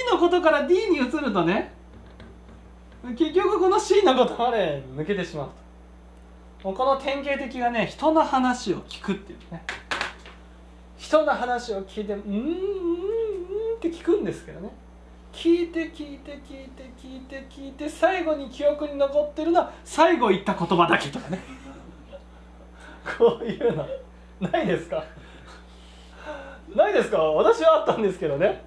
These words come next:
よく、あの、講演会とか聞きに行ってですね、それでその話を一生懸命ね、記憶しようと思って聞くんですよ。で、「うん、うん」ってこう聞くんですけど、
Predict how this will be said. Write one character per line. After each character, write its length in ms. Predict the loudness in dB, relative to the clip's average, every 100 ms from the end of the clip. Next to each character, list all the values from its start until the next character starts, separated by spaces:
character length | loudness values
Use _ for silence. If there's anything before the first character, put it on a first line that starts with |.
| -20 -16 -14 -12 -12 -2
よ 160 | 2 6
く、 100 | 6
あ 60 |
の、 540 | 6 6 6 6 4 4
講 180 | 4 4
演 140 | 4
会 160 | 2 2
と 100 | 2
か 80 | -2
聞 80 |
き 140 | -2 -4
に 120 | -2
行 80 | -2
っ 40 |
て 100 | -2
で 140 | -2 -4
す 120 | -2
ね、 340 | 0 0 -4 -16 -20 -20 -20 -20 -20 -20 -20 -20 -18
そ 140 | -6 0
れ 80 | 2
で 120 | 4
そ 120 | 4
の 160 | 4 4
話 320 | 4 4 2
を 40 |
一 80 | 0
生 100 | 0
懸 160 | 0 2
命 120 | 2
ね、 120 | 2
記 140 | 2
憶 180 | 2 2
し 140 | 2 4
よ 160 | 4
う 40 | 2
と 80 |
思 160 | 0 0
っ 20 |
て 180 | 0 -4
聞 160 | -2 6
く 140 | 6
ん 40 |
で 80 | 6
す 140 | -6 -12
よ。 100 | -14 -18 -20 -20 -20 -20 -20 -20 -10
で、 80 | -8
「う 20 |
ん、 40 | -6
う 680 | 0 6 8 8 8 6 6
ん」 20 |
っ 20 |
て 80 | 2
こ 100 | 2
う 20 |
聞 200 | -6 4
く 220 | 6 8
ん 20 | 6
で 100 | 2
す 120 | 2
け 100 | 4
ど、 400 | 6 4 2